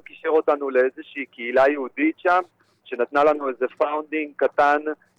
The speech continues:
שעזר לנו ככה לנשום. אז, אה, אני יודע, יהודים תמיד אוהבים לעזור אחד לשני בעולם, אז לא לנסות, לא להירתע מהדבר הזה, כן לנסות להגיע ל-, לאנשים שיעזרו לך שם, אה, מבפנים. אה,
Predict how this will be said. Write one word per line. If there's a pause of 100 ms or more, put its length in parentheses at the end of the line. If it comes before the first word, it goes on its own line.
שעזר
לנו
ככה
לנשום. (580)
אז, (240)
אה, (400)
אני
יודע,
יהודים
תמיד
אוהבים
לעזור
אחד
לשני
בעולם, (140)
אז (460)
לא
לנסות,
לא
להירתע
מהדבר
הזה, (100)
כן
לנסות
להגיע
ל-,
לאנשים
שיעזרו
לך
שם, (540)
אה,
מבפנים. (680)
אה,